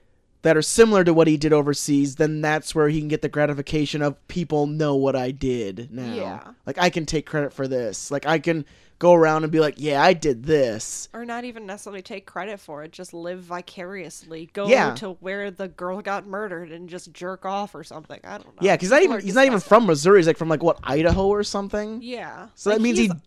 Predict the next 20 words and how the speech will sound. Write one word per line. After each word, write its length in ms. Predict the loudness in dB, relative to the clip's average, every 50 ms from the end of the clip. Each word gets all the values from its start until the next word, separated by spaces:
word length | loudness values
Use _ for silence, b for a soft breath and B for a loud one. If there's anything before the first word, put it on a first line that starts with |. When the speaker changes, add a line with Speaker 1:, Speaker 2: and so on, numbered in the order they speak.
| _ -8
Speaker 2:
all 340 | -4 -2 -2 -2 -2 -2 -4
the 180 | -4 -8 -10 -8
way 320 | -8 -8 -8 -6 -8 -10
here. 420 | -12 -14 -14 -16 -14 -16 -16 -8 0
Speaker 1:
Yeah, 160 | 6 6 8
he 140 | 8 8 6
Speaker 2:
Yeah. 60 | 6
Speaker 1:
drove 280 | 6 8 10 10 10 12
all 160 | 10 10 10
the 40 | 10
way 180 | 10 10 10 10
there 180 | 8 8 6 6
just 220 | 4 4 0 0
to 60 | -2 0
be 160 | 4 4 6
like, 160 | 6 4 2 2 4
"Yep, 160 | 4 4 4 2
I 200 | -2 -2 -2 -2
did 280 | -4 -4 -2 -2 2
it." 220 | 4 4 2 2